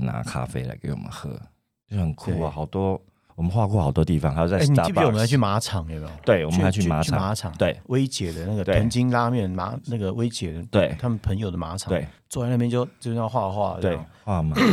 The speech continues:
Speaker 1: <clears throat> 对啊。
Speaker 2: 好，哎，等一下我们好像在闲聊。<laughs> 等一下我们，我们还是有 round down。特别介绍你，就是我觉得，因为，呃，怎么说，我从小也是画水彩，那各位听众朋友，如果你是爱画画的朋友，或者是你想要学画画的朋友，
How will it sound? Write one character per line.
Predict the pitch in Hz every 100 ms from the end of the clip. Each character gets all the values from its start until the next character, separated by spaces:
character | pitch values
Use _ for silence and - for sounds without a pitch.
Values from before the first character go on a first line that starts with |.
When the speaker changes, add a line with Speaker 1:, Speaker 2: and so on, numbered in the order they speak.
| 127
Speaker 1:
<clears throat> | - -
对 | 98
啊。 | 78 67 76 _
Speaker 2:
好， | -
哎， | 165
等 | 180 180 -
一 | 160
下 |
我 | 147
们 | 127
好 | 135
像 |
在 | 139
闲 | - - 117 113
聊。 | 165
<laughs> | 480 - - 277 370 269 - 277 -
等 |
一 |
下 | 180
我 | 143
们， | 147
我 | 135
们 |
还 | 131
是 | -
有 | 170
round | 127 127 -
down。 | - 135 - - 220 _ _
特 | 226
别 | 185
介 | 175 190
绍 | 185 175
你， | 117
就 | 151
是 | 160
我 | 120
觉 | 104
得， | 110 107 - _
因 | - 170
为， | 160 135 - _ -
呃， | 107 98 92 92 95 - - - - -
怎 | -
么 | 123
说， | 165
我 | 151
从 | - 139
小 | 147
也 |
是 | 104 127
画 | 120 104
水 | 87 85
彩， | - 95
那 | 135 123 - _ _ _
各 | - 123
位 | 117
听 | 120
众 | 117
朋 | 98
友， | 90
如 |
果 | 107
你 | 104
是 | 87
爱 | - 101
画 | 95
画 | 98
的 | 90
朋 | 85 85
友， | 80
或 |
者 | 98
是 | 90
你 | 92 90
想 | 87
要 | 90
学 | 98 87
画 | 95
画 | 87
的 | 80
朋 | -
友， | 78